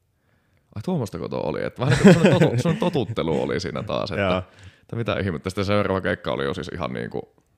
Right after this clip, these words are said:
Speaker 1: niinku ois, ei ikinä ollutkaan mitään keikkataukoa, että
Speaker 2: Niin, jep.
Speaker 1: se oli jotenkin vaan niinku semmonen, että pölyt pois ja sitten
Speaker 2: Joo.
Speaker 1: jotenkin, niin, tosi jännä efekti. Ei koskaan aikaisemmin ollut tuommoista, että mä oon kumminkin keikkaillut niinku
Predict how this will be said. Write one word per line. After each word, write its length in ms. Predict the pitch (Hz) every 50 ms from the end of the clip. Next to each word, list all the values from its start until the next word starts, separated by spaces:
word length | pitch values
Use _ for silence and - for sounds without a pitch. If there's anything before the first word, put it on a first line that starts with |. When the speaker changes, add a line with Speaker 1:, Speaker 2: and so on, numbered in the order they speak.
| _ _ _ -
Speaker 1:
niinku 180 | 71 67 60 62 - - _ _ _ - -
ois, 260 | - 57 - - - _ _ _ -
ei 120 | 50 50 53
ikinä 200 | - 92 78 55
ollutkaan 360 | 57 71 76 - - 69 62
mitään 220 | 62 53 50 50 -
keikkataukoa, 680 | - - - - - - - - - - - 62 - -
että 160 | - - 110
Speaker 2:
Niin, 280 | 117 113 104 95 95 - - -
jep. 180 | 87 87 -
Speaker 1:
se 100 | - 90
oli 100 | 87 98 107
jotenkin 260 | 113 120 110 104 98
vaan 160 | 98 95 92
niinku 180 | 92 90 92 92
semmonen, 240 | 92 92 92 82
että 140 | - - 92
pölyt 360 | - 101 98 98 92 - - -
pois 260 | - 57 60 82 -
ja 60 | - - -
sitten 240 | - - - 98 95
Speaker 2:
Joo. 180 | 92 92 90 90 - _ _ _ _ _ _ _ _ _ _ -
Speaker 1:
jotenkin, 420 | 82 90 80 87 110 165 156 - - _ _ _ _ _ _ -
niin, 240 | - 98 73 64 - - _ _ _
tosi 220 | - 104 110 107 85
jännä 220 | 73 - 90 - -
efekti. 320 | - - - - - - -
Ei 100 | - 92
koskaan 360 | - - 98 - - 113 104 85
aikaisemmin 320 | 107 110 107 117 113 104
ollut 260 | 98 78 76 - -
tuommoista, 320 | - 71 73 - - - -
että 160 | _ - - - _ _ _ _ _ - - - - - _ -
mä 80 | - 92
oon 120 | 90 85
kumminkin 300 | 85 92 90 90 - 90
keikkaillut 520 | - 80 76 90 - - - 60 69 67 64
niinku 220 | 64 64 62 -